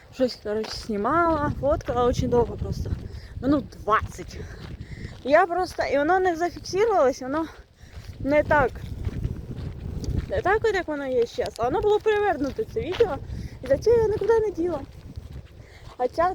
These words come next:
тоді був день ще нормальний, але тоді теж, по-моєму, було холодно прям. Тому що я йшла, мені вітер віддавав. А зараз я йду. Во-первых, в мене неізвісно, чи давлення, чи ні.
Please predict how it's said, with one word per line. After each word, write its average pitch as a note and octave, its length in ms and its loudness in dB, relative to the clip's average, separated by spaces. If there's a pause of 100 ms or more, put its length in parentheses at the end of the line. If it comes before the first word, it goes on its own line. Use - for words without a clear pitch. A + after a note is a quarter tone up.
(120)
тоді A#3+ 180 -6
був C#4 200 -2
день C#4+ 280 6
ще C#4 140 -10
нормальний, C4+ 580 -4 (400)
але A#3+ 100 -2
тоді C#4 320 0
теж, D#4 260 2 (100)
по-моєму, C4+ 360 -2
було C4 200 2
холодно A#3 640 4
прям. F#3 320 -10 (800)
Тому A#3+ 120 -14
що B3 100 -8
я B3+ 140 4
йшла, D4 220 -2
мені D4 200 2
вітер B3 240 -6
віддавав. G#3+ 280 -4 (680)
А C4+ 100 -2
зараз E4 220 -2
я E4+ 60 -2
йду. G#4 240 4 (1120)
Во-первых, C#4 340 2
в D4+ 40 -4
мене C#4+ 200 0
неізвісно, C4+ 460 0
чи - 140 -16
давлення, A3 440 0
чи A3+ 160 -12
ні. C4+ 100 -4